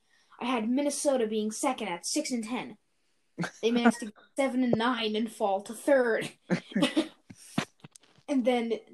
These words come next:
Detroit and Chicago both went four and twelve. Detroit, uh, is, is the third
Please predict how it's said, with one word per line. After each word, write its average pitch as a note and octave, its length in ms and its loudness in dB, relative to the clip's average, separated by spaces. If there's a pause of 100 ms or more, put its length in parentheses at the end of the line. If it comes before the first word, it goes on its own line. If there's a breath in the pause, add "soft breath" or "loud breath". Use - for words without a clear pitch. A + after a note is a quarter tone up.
Detroit C#4+ 580 2
and B3+ 180 -2
Chicago G#3+ 920 -4
both A3+ 280 4
went G#3+ 220 -6
four G#3+ 260 -6
and F#3 120 -10
twelve. F#3 340 -8
Detroit, G#3 520 -4 (180)
uh, F#3+ 220 -12 (220)
is, G#3 240 -10 (120)
is G3+ 180 -12
the E3+ 120 -16
third G3+ 580 -4